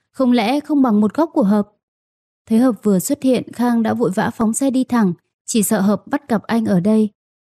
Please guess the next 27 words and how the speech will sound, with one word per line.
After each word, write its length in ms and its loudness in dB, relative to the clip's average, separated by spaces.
Vân 280 2
băng 200 0
qua 120 0
đường 280 2
không 220 0
để 80 2
ý 260 2
đến 200 2
dòng 240 -2
xe 260 0
tấp 200 -2
nập 200 2
qua 160 -2
lại. 280 -2
Cô 120 0
tiến 260 0
vào 160 0
cửa 140 -2
hàng 260 2
của 160 -2
Hợp, 240 0
mặt 260 -2
đỏ 240 0
gay 180 2
vì 120 0
tức 200 -6
giận. 200 -2